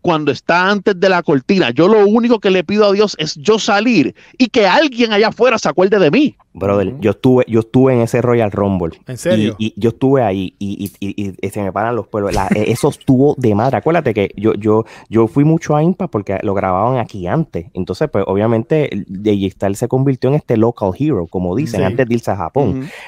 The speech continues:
Speaker 2: Pero cuando ese hombre salió, aquello se quería caer. Es,
Speaker 4: No,
Speaker 2: es un
Speaker 4: la emoción
Speaker 2: feeling.
Speaker 4: fue demasiado.
Speaker 2: Sí, mano, eso estuvo brutal. So,
Speaker 4: La
Speaker 2: pues,
Speaker 4: emoción,
Speaker 2: tiene,
Speaker 4: eh.
Speaker 2: yo estoy seguro que eso va a pasar con Omega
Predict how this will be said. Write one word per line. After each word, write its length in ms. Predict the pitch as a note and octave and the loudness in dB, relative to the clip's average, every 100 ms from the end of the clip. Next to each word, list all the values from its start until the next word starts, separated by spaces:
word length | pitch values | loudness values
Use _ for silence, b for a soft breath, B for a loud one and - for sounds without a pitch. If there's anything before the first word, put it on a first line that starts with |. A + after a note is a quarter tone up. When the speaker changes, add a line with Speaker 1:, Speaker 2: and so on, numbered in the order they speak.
| - | -6
Speaker 2:
Pero 180 | F2 F2 | -2 0
cuando 460 | F2 F2 F2+ A2+ F3 | 0 0 2 2 2
ese 240 | G3+ G3+ | 2 4
hombre 320 | G#3 G3+ F#3 | 4 4 0
salió, 480 | - F2 F2 F#2+ - | -2 -8 -6 -6 -8
aquello 500 | F2 - F#2 G#2 D3 | -12 -16 -10 -2 -2
se 260 | D#3 C3 A2 | 0 -4 -4
quería 600 | - F2+ E2+ G#2 C#3+ D#3 | -6 -10 -8 -8 -8 -10
caer. 380 | - F2+ F#2+ G#2+ | -12 -10 -6 -4
Es, 40 | A#2 | -2
Speaker 4:
No, 120 | D#3+ | -2
Speaker 2:
es 40 | D3+ | -2
un 60 | |
Speaker 4:
la 80 | C3+ | -4
emoción 220 | C3 D3 | -2 0
Speaker 2:
feeling. 200 | C#3 A2 | 0 0
Speaker 4:
fue 120 | B2 D3 | -2 -6
demasiado. 460 | C#3+ B2+ - D3 | -6 -6 -2 0
Speaker 2:
Sí, 60 | F#2+ | 0
mano, 260 | G2+ F2+ | -2 -2
eso 220 | F#2 G#2 C#3 | -4 -6 -6
estuvo 280 | - C#3 | -2 0
brutal. 320 | C3+ A#2+ G#2+ G#2 | 2 0 -2 -4
So, 180 | A2 G2+ | -2 -4
Speaker 4:
La 80 | C3 | -2
Speaker 2:
pues, 180 | A2+ | -2
Speaker 4:
emoción, 180 | C#3+ C#3+ | 0 -2
Speaker 2:
tiene, 180 | - A#2+ | -4 -16
Speaker 4:
eh. 60 | A#2+ | -6
Speaker 2:
yo 140 | A2+ | -2
estoy 180 | D3 F3+ | 0 0
seguro 380 | F3 F#3 A#3+ F3 | 0 0 2 0
que 80 | A2+ | -2
eso 160 | C#3 | -4
va 100 | D3 | -6
a 60 | D3+ | -6
pasar 340 | - D3+ E3 | -4 -4 -6
con 260 | E3+ - C#3+ | -4 -2 0
Omega 540 | C#3+ F#3+ G#3+ C#3 C3+ | 2 2 0 -2 -2